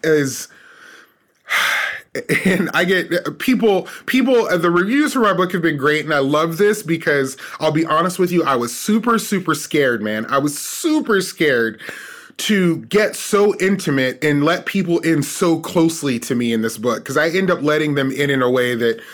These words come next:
like, if you're reading it with your spouse, you will go,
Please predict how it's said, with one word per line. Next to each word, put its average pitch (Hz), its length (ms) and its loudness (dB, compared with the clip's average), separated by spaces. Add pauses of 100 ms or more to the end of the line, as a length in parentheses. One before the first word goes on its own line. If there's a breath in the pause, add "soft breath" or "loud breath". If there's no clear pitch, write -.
(180 loud breath)
like, 135 220 0
if 131 120 -4
you're 175 180 2
reading 156 360 0
it 147 180 0
with 131 220 0
your 120 180 0
spouse, 127 680 -2
you 135 120 2
will 131 160 2
go, 117 420 0